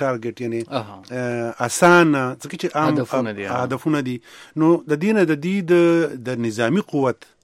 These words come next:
Speaker 1: د
Speaker 2: مهم.
Speaker 1: کمزورۍ اظهار کېږي. او بیا دا چې دا کومې پیښې وشوې، نو د دې په باره کې دا هم، اه، د چې کوم څېړنکاران دي یا ماهرین دي، هغوی دا د لون وولف یو ټرمینالوجي استعمالیږي،
Speaker 2: اها.
Speaker 1: چې نه یوازې په ځانګړې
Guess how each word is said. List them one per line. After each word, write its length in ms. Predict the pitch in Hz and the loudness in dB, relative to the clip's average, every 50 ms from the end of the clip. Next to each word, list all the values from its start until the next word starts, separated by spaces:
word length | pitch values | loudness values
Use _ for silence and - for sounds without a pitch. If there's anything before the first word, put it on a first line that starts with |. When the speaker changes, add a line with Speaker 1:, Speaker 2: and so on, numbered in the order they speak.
| _ - | _ -12
Speaker 1:
د 40 | 127 | -10
Speaker 2:
مهم. 80 | 123 117 | -6 -6
Speaker 1:
کمزورۍ 560 | 135 127 120 123 135 143 160 170 156 - - 120 | -4 -4 -4 -4 -2 0 2 2 2 2 -2 -6
اظهار 320 | 104 95 90 110 113 110 | -10 -10 -10 -10 -10 -10
کېږي. 360 | 101 - 123 110 104 101 110 101 _ - _ _ - | -10 -10 -10 -10 -10 -10 -14 -16 _ -20 _ _ -6
او 60 | 127 135 | -4 0
بیا 180 | 139 160 165 | 2 2 4
دا 180 | 160 180 185 185 180 - - - - - | 8 8 8 8 6 0 -12 -20 -20 -16
چې 80 | - 147 | -10 -4
دا 140 | 139 160 165 | 0 0 0
کومې 460 | 160 - 170 165 160 160 147 139 131 - - | 0 0 2 2 2 2 0 -4 -8 -6 0
پیښې 220 | 175 180 170 - 170 175 | 0 0 2 2 0 0
وشوې، 300 | 202 180 - - 165 156 | 0 -2 -2 0 0 2
نو 140 | 151 151 147 | 2 2 0
د 100 | 131 139 135 143 | 0 -2 -2 -2
دې 100 | 160 156 135 | -2 -2 -2
په 80 | 156 | -2
باره 260 | 139 135 139 139 156 151 | -2 -2 -2 -2 -2 -2
کې 120 | - 151 | -2 -2
دا 160 | 147 151 147 | -2 0 0
هم، 420 | 139 170 202 208 170 147 135 131 - - | 0 0 0 0 0 0 -2 -2 -4 -8
اه، 220 | 123 120 120 120 | -8 -8 -8 -8
د 340 | 113 117 123 123 123 120 113 _ _ _ _ _ _ - | -8 -8 -8 -8 -8 -10 -12 _ _ _ _ _ _ -14
چې 80 | - 117 | -12 -8
کوم 120 | - 131 120 | -6 -6 -6
څېړنکاران 680 | - 139 123 127 127 120 - 127 120 127 147 156 156 151 | -4 -4 -6 -4 -4 -4 -4 -2 -2 0 0 0 -2 -2
دي 160 | 143 143 135 | -2 -2 -2
یا 100 | 131 123 | -2 -4
ماهرین 500 | 123 123 110 110 123 139 156 156 151 147 | -4 -4 -6 -6 -2 0 0 0 0 0
دي، 220 | 131 139 135 139 131 - - - - - | -2 -4 -6 -6 -8 -12 -20 -20 -18 -10
هغوی 340 | - 127 131 127 156 165 170 | -8 -8 -4 -2 0 0 2
دا 180 | 160 151 147 147 | 2 0 -2 -2
د 280 | 135 143 139 139 131 _ _ _ - | -2 -4 -6 -6 -10 _ _ _ -16
لون 440 | 107 123 127 135 147 156 151 147 147 | -12 -8 -4 -2 -2 0 0 0 -2
وولف 460 | 135 147 156 156 143 - - _ - 135 | -2 -2 -2 -2 -4 -6 -14 _ -12 -10
یو 420 | 131 123 131 127 127 127 123 123 117 - - - - _ _ - | -6 -6 -4 -4 -6 -6 -8 -10 -12 -14 -18 -20 -20 _ _ 0
ټرمینالوجي 640 | 151 151 139 139 135 135 147 156 156 147 139 135 143 | 2 2 2 0 0 0 0 0 2 0 0 -2 -4
استعمالیږي، 640 | 127 - 113 135 139 135 131 151 170 156 151 156 143 | -6 -4 -4 -4 -4 -2 -2 -2 -2 -2 -2 -6 -8
Speaker 2:
اها. 280 | _ _ - - _ - | _ _ -20 -20 _ -8
Speaker 1:
چې 60 | - 147 | -4 -2
نه 60 | 143 151 151 | 0 2 4
یوازې 260 | 156 170 175 165 151 | 6 6 6 6 4
په 100 | 139 135 | 0 -2
ځانګړې 380 | 143 139 147 147 156 175 175 170 | 0 0 0 2 2 2 2 2